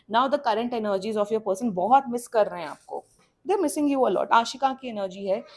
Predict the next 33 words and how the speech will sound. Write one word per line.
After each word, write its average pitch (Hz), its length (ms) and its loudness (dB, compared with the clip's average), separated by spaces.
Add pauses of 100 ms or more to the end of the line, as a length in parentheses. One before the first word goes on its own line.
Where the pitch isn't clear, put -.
(240)
बहुत 254 180 4
मिस 247 200 -2
कर 262 200 0
रहे 247 120 -2
हैं 233 80 0
आपको, 254 320 -6 (1160)
they 226 120 0
are 226 100 -6
missing 262 240 -8
you 247 140 -2
a 190 60 0
lot। 202 80 0 (720)
अम, 196 480 0 (100)
लियो 254 280 -2
मेरे 247 180 -2
हिसाब 247 240 -2
से, 254 380 -4
अ, 202 240 2
जिस 247 220 -6
तरह 233 140 -6
से 240 120 -6
आप 233 160 -2
इनकी 233 220 -12
केयर 202 360 0
करते 190 360 -6
थे, 196 120 -8
जिस 202 220 -12
तरह 202 120 -6
से 214 120 -6
आप 208 140 -2
इन्हें 202 300 -10
अपने 202 260 -8
इमोशन, 190 500 -8